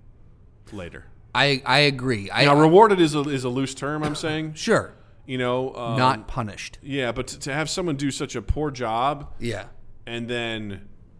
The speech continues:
Speaker 1: finagle their way into a situation where they will do more harm is just unacceptable to me.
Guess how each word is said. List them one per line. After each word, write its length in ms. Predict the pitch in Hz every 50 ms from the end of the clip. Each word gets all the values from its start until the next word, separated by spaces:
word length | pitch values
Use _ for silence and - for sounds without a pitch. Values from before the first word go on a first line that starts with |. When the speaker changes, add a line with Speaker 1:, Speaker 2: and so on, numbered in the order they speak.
| - - -
Speaker 1:
finagle 560 | - - - 139 127 127 131 139 143 139 139 127
their 140 | 127 120 117
way 360 | 110 110 107 104 104 104 104
into 180 | 104 101 -
a 60 | 113 101
situation 420 | - - - 120 110 104 - 110
where 100 | 107 107
they 120 | 104 110
will 120 | 107 107 104
do 180 | 101 120 127
more 200 | 127 120 117 107
harm 400 | 98 - - 120 117 113 107 104
is 140 | 101 95 101
just 200 | 104 110 - - -
unacceptable 560 | 113 113 104 - - 107 98 - - - 76
to 80 | 85
me. 120 | 73 78